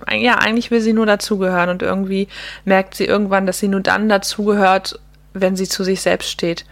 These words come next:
Und das habe ich als Jugendliche, fand ich das eine sehr gute Lektion, die man da so raus mitnehmen konnte, dass man, ja, egal wie die Gesellschaft ist, sich vielleicht einfach nicht verbiegen sollte, weil es irgendwie, ja, so egal wie viel man es probiert, es passt dann trotzdem nicht.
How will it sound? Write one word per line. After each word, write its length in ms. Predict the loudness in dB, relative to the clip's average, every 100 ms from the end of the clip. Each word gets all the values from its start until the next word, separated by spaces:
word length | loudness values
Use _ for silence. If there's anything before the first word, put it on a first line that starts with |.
| -20 -20 -20 -20 -4
Und 160 | 0 2
das 140 | 2
habe 140 | 2 0
ich 200 | -6 -2
als 280 | -2 -2 -2
Jugendliche, 720 | 0 2 2 2 2 0 0 -6 -18 -12 -12
fand 260 | -4 -2
ich 120 | -2 0
das 220 | 0 0
eine 100 | 2
sehr 160 | 2
gute 480 | 2 -2 4 2 2 -2
Lektion, 500 | -6 -4 0 2 2
die 100 | 0
man 200 | -2 0
da 140 | 0
so 100 | 0
raus 260 | 0 -2 -2
mitnehmen 400 | -2 -2 -4 -6
konnte, 340 | -6 -6 -4
dass 200 | -6 -4
man, 180 | -4 -6 -10 -18 -18 -18 -20 -6
ja, 160 | -4 -4 -4
egal 360 | -2 2 4 4
wie 60 |
die 80 | 4
Gesellschaft 460 | 4 4 2 0 -4
ist, 140 | -4
sich 140 | -4 0
vielleicht 280 | 0 0
einfach 260 | -4 -6 -8
nicht 180 | -10 -8
verbiegen 380 | -8 -8 -10 -8
sollte, 360 | -8 -6 -6
weil 100 | -4
es 100 | -4
irgendwie, 340 | -6 -4 -4 -8 -12 -12 -2
ja, 200 | -2 -2
so 220 | -8 -10 -4
egal 340 | 0 2 2
wie 120 | 0
viel 120 | 0 2
man 140 | 2
es 100 | 0
probiert, 320 | 0 2 0
es 100 | -2
passt 300 | -2 -2 0
dann 100 | -2
trotzdem 400 | 0 -4 -2 -2
nicht. 240 | -2 -4